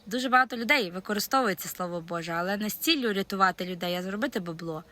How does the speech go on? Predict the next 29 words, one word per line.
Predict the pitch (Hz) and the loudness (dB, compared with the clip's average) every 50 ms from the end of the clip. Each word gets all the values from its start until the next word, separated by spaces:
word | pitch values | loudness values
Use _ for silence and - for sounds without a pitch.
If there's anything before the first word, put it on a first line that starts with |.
| - - - - - - - - - _ | -20 -20 -20 -20 -20 -20 -20 -20 -14 _
Вони, | 185 185 190 190 196 196 196 190 185 185 180 175 165 | -4 -2 0 0 0 0 0 0 -2 -2 -4 -4 -4
там, | 190 208 | -6 -6
психологи | - - - 226 - - 196 208 214 208 185 185 | -6 -6 -4 -6 -4 -2 -2 0 2 2 2 2
використовують | 180 180 180 - 185 175 - - 190 190 180 | 0 -2 -4 -6 -6 -4 -4 -2 -2 -2 -4
якісь | 175 175 - 190 170 | -4 -6 -6 -6 -6
біблійні | 170 180 175 175 185 185 185 185 175 | -6 -8 -6 -4 -2 -2 -2 -2 -4
вірші. | 175 170 - - - 196 180 175 190 | -4 -4 -2 -2 -4 -4 -6 -8 -6
Чого | - - 208 208 269 254 | -4 -2 2 2 2 2
вони | 226 202 185 | 2 0 0
їх | 180 175 | 0 -2
використовують? | 175 180 - - 190 - - 185 175 175 170 - | -4 -6 -6 -6 -6 -4 -4 -4 -4 -4 -6 -6
Тому | - 190 180 202 220 240 | -6 -6 -4 -2 -2 -2
що | - - 262 247 247 - - - - - - - - | 0 0 2 0 0 -2 -6 -12 -14 -14 -16 -16 -10
Слово | - - - 208 220 220 233 262 | -10 -4 0 2 4 4 4 4
Боже, | 226 202 208 208 208 208 220 | 4 6 6 6 4 4 0
воно | 202 208 202 196 | 0 0 0 2
завжди | 190 196 190 190 180 196 196 | 2 0 -2 0 0 0 0
живе | 185 190 208 196 214 214 208 202 196 196 | 2 2 4 6 6 4 4 0 -4 -6
і | 196 190 180 | -4 -4 -2
воно | 180 190 196 196 | -2 -2 -2 0
працює. | - 208 202 - - - 240 233 220 196 175 202 - - - - - - - - - | 0 -2 -2 -2 -2 0 0 2 2 0 0 -4 -8 -14 -20 -20 -20 -20 -20 -18 -6
І | - 214 | -4 -2
вони | 202 214 220 226 226 | 0 2 2 2 2
його | 220 208 214 | 2 2 2
використовують, | 214 208 208 - 240 226 - - 277 277 262 233 208 196 | 0 -2 -2 -2 -2 -2 2 2 4 4 6 4 2 2
але | 208 202 196 202 | 0 0 0 0
не | 202 208 | 0 -2
з | 202 208 | 0 -2
метою | 226 226 - 262 254 247 220 202 185 180 180 180 170 170 | -2 -2 0 0 0 2 2 0 0 0 0 -2 -2 -2